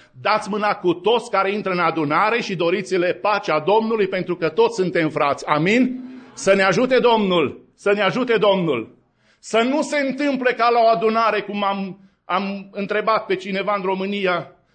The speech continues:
„Bine, ai fost la adunare, dar cineva ți-a observat prezența?”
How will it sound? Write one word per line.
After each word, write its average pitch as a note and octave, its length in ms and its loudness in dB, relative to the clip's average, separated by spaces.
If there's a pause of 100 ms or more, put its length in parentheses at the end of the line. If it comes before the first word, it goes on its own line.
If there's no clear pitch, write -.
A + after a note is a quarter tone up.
(140)
„Bine, D4+ 320 0
ai A3+ 180 2
fost A#3 260 0
la A#3+ 80 2
adunare, G#3 840 0 (320)
dar A#3 220 0
cineva A3+ 1040 0
ți-a G3+ 220 0
observat G3 840 -2
prezența?” A3+ 960 -4